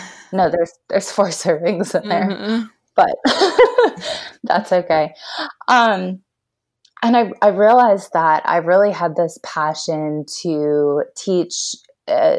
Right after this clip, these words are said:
Speaker 2: different skills and coping mechanisms to women who are very much like I was. So very type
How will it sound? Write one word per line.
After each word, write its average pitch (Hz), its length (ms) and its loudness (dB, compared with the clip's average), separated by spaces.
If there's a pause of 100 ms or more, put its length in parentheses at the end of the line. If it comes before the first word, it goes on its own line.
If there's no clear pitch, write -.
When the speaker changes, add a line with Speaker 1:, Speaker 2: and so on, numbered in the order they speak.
(120)
Speaker 2:
different 180 440 -4
skills 165 560 0
and 156 200 -8
coping 165 320 -4
mechanisms 151 840 -6
to 143 80 -10
women 147 460 -4 (100)
who 202 240 -2 (840)
are 190 160 4
very 170 300 0
much 151 220 -2 (120)
like 160 300 2 (120)
I - 220 0
was. - 460 -2
So 180 240 -2
very 165 480 2
type 160 320 -6